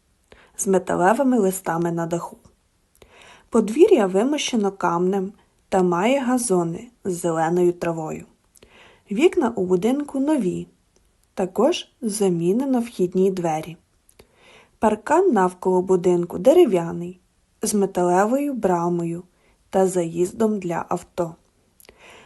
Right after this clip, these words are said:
Будинок має чотири кімнати. Вода, скважина у двадцять дев'ять метрів. Опалення газове та твердопаливний котел, дві груби та піч.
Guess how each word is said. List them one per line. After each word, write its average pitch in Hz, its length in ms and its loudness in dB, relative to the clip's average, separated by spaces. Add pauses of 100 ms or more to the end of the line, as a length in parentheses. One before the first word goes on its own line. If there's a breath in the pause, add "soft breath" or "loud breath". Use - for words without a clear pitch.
(140 loud breath)
Будинок 247 580 2
має 240 320 0
чотири 196 500 0
кімнати. 202 760 -2 (1300 soft breath)
Вода, 247 560 2 (420)
скважина 220 680 -2
у 208 120 -4
двадцять 196 480 -2
дев'ять 185 400 -2
метрів. 170 560 -8 (600 loud breath)
Опалення 339 680 6
газове 185 600 -2 (460)
та 196 120 -2
твердопаливний 196 920 0
котел, 180 540 -4 (920 soft breath)
дві 247 300 2
груби 202 560 0 (380)
та 359 140 6
піч. - 480 -10